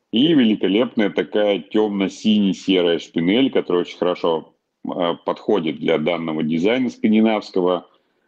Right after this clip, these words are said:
И, насколько я помню, там у нас, э, в глазе у ворона вставлен маленький черный бриллиантик. Э,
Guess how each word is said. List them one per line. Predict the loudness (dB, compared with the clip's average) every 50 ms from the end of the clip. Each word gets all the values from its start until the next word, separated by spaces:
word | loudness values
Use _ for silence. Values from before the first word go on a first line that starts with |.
| _ _ _ _ _ _ -4
И, | 2 2 4 6 6 4
насколько | 4 2 0 -2 -2 -2 -2 -2 0 0 0
я | 0
помню, | 0 0 0 0 0 2 2 0 0 0
там | -2 -2 -2 -2 -2 -4 -4 -4
у | -4
нас, | -2 -2 -2 -2 -4 -6 -8 -14 -20 -20 -14 -6 -2
э, | 0 0 0
в | 0 -2 -8 -8 -6 -2
глазе | 0 0 2 2 0 -2 -2 -2 -2
у | -2
ворона | 0 0 0 0 0 0 0 0 0 -2 -2 -2 -6 _ _ _ _ _ _ _ _ _ _ _ _
вставлен | -12 -6 -4 -4 -2 -2 -4 -4
маленький | -2 -2 -2 -2 -2 -4 -6 -8
черный | -4 -2 -2 -2 -2 -4 -4
бриллиантик. | -2 -2 0 0 0 -2 -2 -4 -6 -8 -10 -10 _ _ _ _ _ _ _ _ _ _ _ _ _ _ _ _ -10 -6
Э, | -4 -2 -2 0 -2